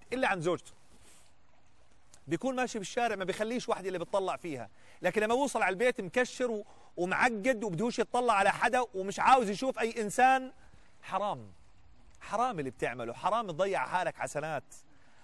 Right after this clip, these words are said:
حرام تهدر هذا الكم الهائل من الحسنات. أنا بفتح لك أبواب. لو دخلنا النوايا في أعمالنا، لو إجينا نطلع شمة هوا ولا مشوار ولا طالعين رحلة مشاوي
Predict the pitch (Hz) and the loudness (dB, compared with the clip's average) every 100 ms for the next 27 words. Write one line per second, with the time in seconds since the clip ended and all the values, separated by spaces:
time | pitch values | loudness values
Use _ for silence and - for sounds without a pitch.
0 | - - 160 190 240 220 - 294 226 202 | -20 -14 0 2 2 0 4 6 6 4
1 | 180 170 131 - - 190 247 262 240 208 | 2 2 -2 -14 -12 6 8 8 6 4
2 | - 294 277 254 220 254 294 226 190 180 | 4 4 4 0 6 6 6 4 -2 -2
3 | 170 151 160 160 151 143 - - - - | -4 -2 -4 -2 -2 -2 -6 -16 -20 -20
4 | - 160 175 180 - 160 175 139 139 139 | -6 -2 -2 -2 -4 -2 -4 -4 -2 0
5 | 120 - - - - 165 196 202 - 247 | 0 -4 -20 -20 -2 4 6 6 4 4
6 | 320 339 247 190 185 208 254 220 - 135 | 2 2 -2 0 2 4 4 2 0 -2
7 | 151 170 170 147 123 104 - - - - | -2 0 -2 -2 -4 -10 -16 -20 -20 -20
8 | - - - - - - 180 190 180 262 | -20 -20 -20 -20 -12 -2 0 0 0 -2
9 | 233 - 208 170 - - - - - - | -4 -2 -2 -2 -8 -20 -20 -20 -20 -4
10 | 247 233 202 - 196 220 190 185 180 170 | -2 -2 -4 2 2 4 2 0 -2 -4
11 | - 196 208 202 185 170 170 165 180 180 | 0 4 6 6 2 0 -2 0 2 0
12 | 190 202 175 202 190 175 165 190 196 190 | -2 -2 -4 -4 -8 -8 -8 0 2 2
13 | 185 180 | 0 -4